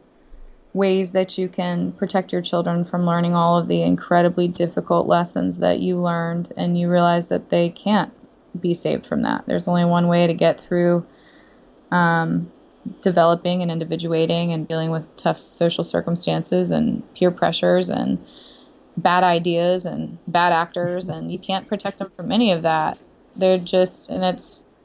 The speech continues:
they get hurt, man. They just fucking get hurt. And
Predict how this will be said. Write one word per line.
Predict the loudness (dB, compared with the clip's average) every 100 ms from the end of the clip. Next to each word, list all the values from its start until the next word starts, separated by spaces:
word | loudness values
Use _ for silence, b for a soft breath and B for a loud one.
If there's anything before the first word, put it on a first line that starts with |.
| -2
they | 2 2
get | 0 -6
hurt, | 0 2 2 -2
man. | -6 -2 0
They | -2
just | 0 0 -2 -2
fucking | -2 0 -4 -2
get | 0 0
hurt. | -2 -6 -6 -12 -20 _ -10 -4
And | -2 -2 -6